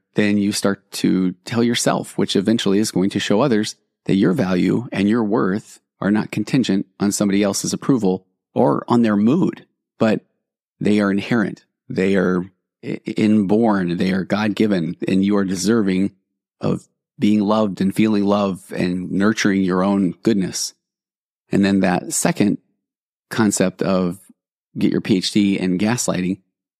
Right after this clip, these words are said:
if we throw the differentiation blanket over it, then educating yourself about gaslighting and becoming adept at recognizing it in action,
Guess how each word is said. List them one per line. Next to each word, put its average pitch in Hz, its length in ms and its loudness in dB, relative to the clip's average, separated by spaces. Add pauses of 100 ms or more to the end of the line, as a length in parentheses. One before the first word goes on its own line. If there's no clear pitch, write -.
if 92 120 -2
we 98 100 2
throw 101 160 2
the 92 120 0
differentiation 98 760 0
blanket 92 340 0
over 90 240 0
it, - 180 -4
then 98 140 0
educating 98 380 0
yourself 95 480 -4 (100)
about 95 300 -2
gaslighting 101 680 0
and 90 80 0
becoming 95 300 2
adept 98 280 -2
at - 80 -2
recognizing 107 640 0
it - 160 -2
in 90 160 0
action, 117 500 0